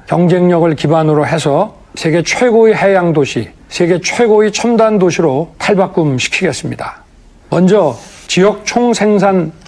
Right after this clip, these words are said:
현재 한 삼백칠십육 조 정도가 되는데 약 오백 조 정도를 일 차 목표로 해서 세계적인 메가시티로 부울경이 재탄생할 수 있도록 확실하게 지원하겠습니다.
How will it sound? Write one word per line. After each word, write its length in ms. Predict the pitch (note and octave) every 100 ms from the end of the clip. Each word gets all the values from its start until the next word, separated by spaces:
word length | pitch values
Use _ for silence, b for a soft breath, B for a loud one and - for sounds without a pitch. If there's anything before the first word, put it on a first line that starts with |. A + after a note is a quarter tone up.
| -
현재 320 | - G3 F#3 F#3+
한 220 | F3 F3
삼백칠십육 960 | - A3+ G#3+ - A#3 F#3+ G#3 E3 D3+
조 280 | G3+ F#3 F#3+
정도가 420 | E3+ D#3+ D#3 D#3
되는데 540 | D3 C3 B2 B2 B2 D#3+ - - D#3
약 140 | D3
오백 480 | C3+ F3+ G3+ A3 -
조 160 | A3
정도를 760 | F#3 F#3 F3+ F3+ E3+ G3 G3+ G3+
일 160 | F3+ F#3+
차 260 | - G3
목표로 480 | D#3 D#3+ - G3 E3+
해서 440 | D3+ F3 C#3 F3 - -
세계적인 800 | - G3 G#3 G3+ G3+ G3+ E3+ - -
메가시티로 880 | D#3+ F3 G#3 G3+ G#3 - E3 B2+ - - -
부울경이 540 | E3+ F3 F3 F3 F3
재탄생할 840 | - E3 E3 F3+ D#3+ F3 E3 A3+
수 220 | G#3 G3 E3
있도록 560 | D#3+ F3 F3+ G3 - -
확실하게 600 | - - C#4 B3 G#3+ G3
지원하겠습니다. 960 | - E3 D#3 C#3 F3+ - D3+ B2 -